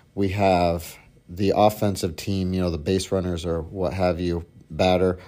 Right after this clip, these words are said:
going down and talking to their coach while they're out there on the mound. You can't do that in college baseball unless there's a pitching change. Um, otherwise, you would have to use one of your offensive conferences. So those things slow things down. Also, of course, we have the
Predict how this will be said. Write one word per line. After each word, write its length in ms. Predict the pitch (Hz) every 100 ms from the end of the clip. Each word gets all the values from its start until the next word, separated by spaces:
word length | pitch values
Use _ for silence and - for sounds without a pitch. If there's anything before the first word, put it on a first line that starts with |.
| - -
going 240 | 110 110
down 240 | 107 101 101
and 100 | 95
talking 380 | 98 95 95 87
to 180 | - 87
their 260 | 110 113
coach 400 | - 107 95 -
while 160 | 90 90
they're 240 | 95 107
out 200 | 98 90
there 140 | 98 95
on 100 | 87
the 80 |
mound. 280 | 87 82 69
You 60 | 76
can't 300 | - 90 82
do 160 | 107
that 380 | 90 92 87 -
in 100 | 80
college 380 | - 95 90 -
baseball 400 | 95 85 - 80
unless 280 | 76 82 -
there's 180 | 80 -
a 40 |
pitching 420 | - 110 - 85
change. 460 | - 82 76 80 - - - - - -
Um, 280 | 82 82 -
otherwise, 440 | 101 92 85 82
you 60 | 82
would 100 | 82
have 140 | 76
to 100 | -
use 160 | 82 80
one 120 | 85
of 40 | 78
your 100 | 73
offensive 440 | 82 - 85 80
conferences. 480 | - 90 76 73 76
So 220 | - 107
those 260 | 131 185 185
things 240 | 110 90
slow 200 | - 85
things 300 | 85 82 76
down. 200 | - - _ - - - - -
Also, 500 | 147 170 131 117 - -
of 100 | -
course, 260 | 127 113
we 100 | 110
have 200 | 107 104
the 220 | 92 82